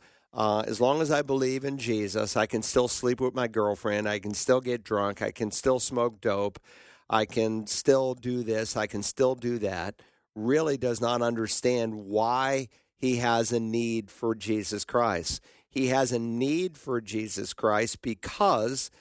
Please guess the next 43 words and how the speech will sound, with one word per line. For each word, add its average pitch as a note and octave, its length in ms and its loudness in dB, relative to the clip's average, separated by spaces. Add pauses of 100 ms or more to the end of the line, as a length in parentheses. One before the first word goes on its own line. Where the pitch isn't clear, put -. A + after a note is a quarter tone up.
(340)
his B2 240 4
sin C3 300 2
is B2 140 0
offensive A2+ 640 0
to B2+ 100 -2
God, D#3 340 0
and G2+ 100 -4
he G#2 100 -4
has A2 240 0
to B2 100 -4
change G#2+ 400 -2
his A#2 160 -8
mind E3 320 0
about G2 260 -2
that. A#2+ 180 -4
So D3 120 4
repentance E3 440 0
is C3 140 -4
certainly C#3+ 340 2
not A#2 220 -2
a G#2 60 -4
work, A#2 560 -2 (420)
it, B2+ 300 2
but B2+ 160 4
it B2 120 2
is D#3 160 2
something C#3 340 -2
that B2 160 -2
results A#2+ 680 0
in B2+ 180 0
work. A#2 380 0
And B2 120 -2
so - 160 4
when A2+ 200 0
John B2 280 2
the A#2 80 0
Baptist A2+ 560 -2
is A2 120 -8
preaching, A#2 520 -2
he A#2 140 -2
talks A2+ 260 0
about A#2 220 2
re-, A#2 120 -2